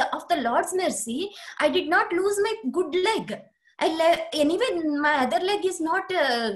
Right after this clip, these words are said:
useful for me. So it is the Lord's mercy. So the devotees will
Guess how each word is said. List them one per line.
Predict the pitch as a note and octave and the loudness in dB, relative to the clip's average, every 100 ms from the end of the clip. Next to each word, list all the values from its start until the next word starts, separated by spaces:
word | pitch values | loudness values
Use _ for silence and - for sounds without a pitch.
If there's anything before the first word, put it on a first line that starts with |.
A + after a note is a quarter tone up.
| G3+ | -6
useful | A#3 A#3 C#4 F4+ - F#4+ | -10 -6 -4 -4 -4 -6
for | F#4+ E4+ | -4 -4
me. | C4+ F#3 - _ _ - - | -2 -4 -8 _ _ -20 -8
So | A4 G#4+ | -4 -2
it | C#4+ | 0
is | G4 | -2
the | G4+ | -2
Lord's | E4 C#4+ D#4+ D4+ | -4 -4 -4 -4
mercy. | C4+ A3 - G#3+ - _ _ _ _ _ _ | -4 -6 -10 -10 -12 _ _ _ _ _ _
So | F#4 | -6
the | C4 B3+ | -4 -4
devotees | A3 B3+ D#4 D#4+ - | -4 -8 -8 -10 -12
will | A#3+ | -12